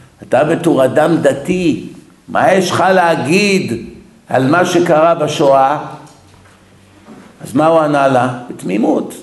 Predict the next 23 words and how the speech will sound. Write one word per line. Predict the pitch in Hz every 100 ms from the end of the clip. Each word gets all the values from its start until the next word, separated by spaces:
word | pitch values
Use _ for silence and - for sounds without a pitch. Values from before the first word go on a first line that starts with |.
| - -
לא | - 156 -
ח-, | 147 123 -
חס | 113 113
ושלום | 110 117 120 117
מ-, | 107 104
מרוע | 104 101 131 160
או | 110
משהו. | 107 101 - 104 - - - _ _ _ _ _ -
הוא | - 131
אמר | 143 165 170 170
לה, | 175
"חשבונות | - 160 135 147 156 180 175
שמיים, | 165 160 170 170 170
מי |
יכול | 175 147 143
להבין? | 143 131 117 113 104 95 - - - _ - - - - - _ _ _ _ -
אפשר | - 135 143
להבין | 147 135 143 147
למה | 139 139 131
השם | 127 147 120
עשה | - 151 165
את | 156
זה?" | 160